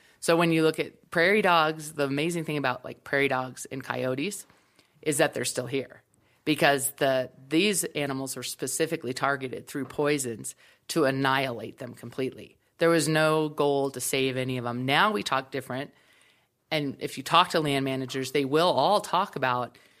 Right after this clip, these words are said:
the importance of prairie dogs and how they are a keystone species, yet they still are killing 'em.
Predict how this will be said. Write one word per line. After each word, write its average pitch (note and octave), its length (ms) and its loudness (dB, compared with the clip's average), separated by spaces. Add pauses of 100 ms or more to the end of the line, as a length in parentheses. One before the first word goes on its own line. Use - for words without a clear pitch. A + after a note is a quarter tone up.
(240)
the D3+ 140 -4
importance C#3+ 420 -2
of C3 80 -8
prairie D3 220 2
dogs D#2 420 -6 (300)
and C#3 340 -2
how D3+ 140 2
they C#3+ 160 2
are C#3 120 0
a C3+ 40 -4
keystone C3+ 440 -6
species, C3+ 600 -8 (380)
yet D#3+ 380 2
they D3+ 140 2
still D3 340 2
are C3+ 120 -2
killing C#3 360 -4
'em. D#2 200 -20